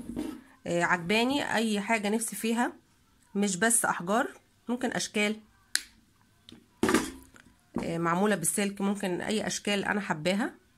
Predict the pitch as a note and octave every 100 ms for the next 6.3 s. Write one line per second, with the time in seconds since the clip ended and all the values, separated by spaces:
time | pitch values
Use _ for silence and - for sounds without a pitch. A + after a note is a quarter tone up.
0 | _ - E3+ E3+ G#3 G3+ G3+ G3 E3 D#3
1 | D#3+ D#3+ - F3 - D#3+ E3 - E3+ F3
2 | D#4 - _ - - - - B3+ C4+ -
3 | C4+ B3 - G#3 B3 - _ _ _ -
4 | A3+ D4 - D4 - - - - - A#3
5 | C4+ B3 C#4+ - B3+ - - F#3 E3+ E3
6 | D#3 - F#3